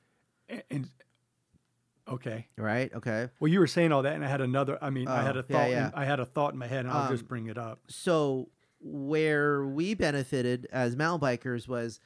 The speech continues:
Speaker 2: all these trails were already created back from the seventies.
Speaker 1: Yeah.
Speaker 2: And m-, dirt bikers rarely go up there anymore for whatever odd reason. Um, m-, I guess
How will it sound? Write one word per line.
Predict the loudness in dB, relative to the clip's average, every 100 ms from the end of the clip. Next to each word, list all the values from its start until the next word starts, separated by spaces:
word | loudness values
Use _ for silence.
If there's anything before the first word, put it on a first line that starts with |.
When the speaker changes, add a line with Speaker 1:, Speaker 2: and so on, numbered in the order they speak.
| _ _ -2
Speaker 2:
all | 0 0
these | -2 -6
trails | 0 4 4 2 0
were | 0 4 4
already | 4 2 -2
created | -4 -2 2 2 0 2
back | 2 0
from | -6 -10
the |
seventies. | -4 -4 -4 -6 -10 -14 -18 _ -6
Speaker 1:
Yeah. | -4 -4 -8 -6
Speaker 2:
And | -4 -4 -6
m-, | -4 0
dirt | 2
bikers | 2 0 0 -4 -6 -4
rarely | 0 0 0
go | 2 4
up | 4
there | 0 -2
anymore | -4 -6 -6 -8
for | -6 -2
whatever | -2 -2 0 0
odd | 0
reason. | 0 0 -2 -6 -10 _ -20 _
Um, | -6 -4 -6 -12 _ -20 -14
m-, | -12 -8 -6
I | -2
guess | 0 -2 -6 -20